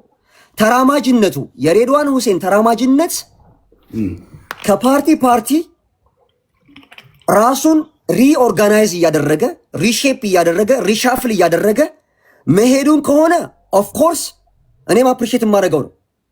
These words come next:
Speaker 1: ከሚመጣው ርዕዮተ ዓለም ጋር ራሱን አሳፍቶ የመሄድ የሚገርም ብቃት አለው። ነገር ግን በነበረበት ፓርቲ ውስጥ የሚፈጠሩ አትሮሲቲዎችን፣ የሚፈጠሩ ኢንጀስቲሶችን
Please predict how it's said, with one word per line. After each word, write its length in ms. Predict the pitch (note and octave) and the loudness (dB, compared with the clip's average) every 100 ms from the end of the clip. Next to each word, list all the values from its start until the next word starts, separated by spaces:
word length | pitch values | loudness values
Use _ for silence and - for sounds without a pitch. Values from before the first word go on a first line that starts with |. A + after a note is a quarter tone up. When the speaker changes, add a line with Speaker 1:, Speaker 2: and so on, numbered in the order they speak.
| _ _ _ _ - | _ _ _ _ -2
Speaker 1:
ከሚመጣው 680 | G#3 A3+ C#4+ C#4 C4+ G3 A#2 C#3 | 2 4 4 2 0 -2 -2 0
ርዕዮተ 280 | G3 A#3 A#3+ | 0 2 0
ዓለም 200 | B3 C4 | 0 0
ጋር 160 | D#4 - _ _ - | -2 -6 _ _ -6
ራሱን 400 | - A3+ B3 A#3+ - | 0 0 0 -4 -4
አሳፍቶ 420 | G#3 - B3 A#3+ F#3+ | -4 0 -2 0 0
የመሄድ 400 | G3 B3 E4+ - _ _ _ _ _ | 2 2 0 -4 _ _ _ _ _
የሚገርም 720 | F#3 G#3+ A#3+ C#4 C4+ D#4 D#4+ D4+ _ - | 0 4 4 4 2 0 -2 -4 _ -8
ብቃት 300 | A3+ A3+ F#3+ | -4 -2 -2
አለው። 240 | A#2+ F2+ - _ _ _ _ _ _ _ _ _ - | -4 -8 -18 _ _ _ _ _ _ _ _ _ -2
ነገር 300 | F3 G#3+ B3+ | 0 2 0
ግን 180 | E3+ C#3+ - _ _ _ _ - | -2 -6 -8 _ _ _ _ -20
በነበረበት 840 | A2 A3+ C4+ G3+ C#4 D4 A#3 D#4 - | -4 0 0 0 0 0 0 -4 -2
ፓርቲ 260 | G#3+ G3+ F#3 | -2 -2 -2
ውስጥ 220 | D3 - - _ _ _ _ _ _ _ - | -8 -8 -14 _ _ _ _ _ _ _ -4
የሚፈጠሩ 720 | F3 A3 C4+ C#4 C#4+ D4 D4+ - | 0 2 0 2 -2 0 -4 -2
አትሮሲቲዎችን፣ 720 | G#3 A3 B3 A#3 A#3+ G3+ - - _ _ _ _ - | -4 0 0 0 -2 -2 -4 -16 _ _ _ _ -6
የሚፈጠሩ 600 | C3+ A3 C#4 D4 C#4+ D4 D4+ | -2 2 0 0 0 0 0
ኢንጀስቲሶችን 720 | G#3 G3 A3 - A3+ G#3 C#3 | -2 0 -2 -2 -4 -4 -10